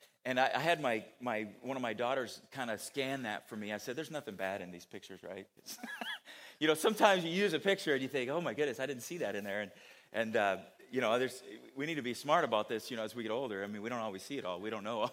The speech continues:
these things. You know, sometimes students, students are way, way, way ahead of the curve, you know. Um, in fact,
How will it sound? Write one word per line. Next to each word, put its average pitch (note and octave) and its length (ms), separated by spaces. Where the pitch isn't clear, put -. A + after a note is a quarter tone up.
these B2+ 180
things. A2+ 340
You A2 80
know, F#2 80
sometimes G#2 420
students, A#2+ 380
students C3 260
are A#2 80
way, B2+ 320
way, A#2 180
way A2+ 200
ahead A#2 160
of G2+ 80
the G2+ 40
curve, G#2 360
you G2 60
know. F2+ 180
Um, F2+ 260
in G#2 60
fact, A#2+ 420